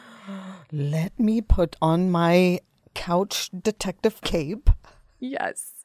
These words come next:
Speaker 2: This case has it all, from undercover agents, the mob, and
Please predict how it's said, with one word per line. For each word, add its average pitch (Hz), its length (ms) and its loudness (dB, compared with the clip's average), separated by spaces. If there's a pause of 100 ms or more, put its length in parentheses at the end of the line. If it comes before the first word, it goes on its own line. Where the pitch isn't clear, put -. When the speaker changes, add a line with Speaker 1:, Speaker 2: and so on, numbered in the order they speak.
(160)
Speaker 2:
This 269 280 2
case 247 380 -4
has 240 260 2
it 208 100 2 (100)
all, 170 340 2
from 175 340 -2 (420)
undercover 208 800 2
agents, 175 840 -4 (260)
the 156 140 -4
mob, 180 840 2 (160)
and 160 400 -6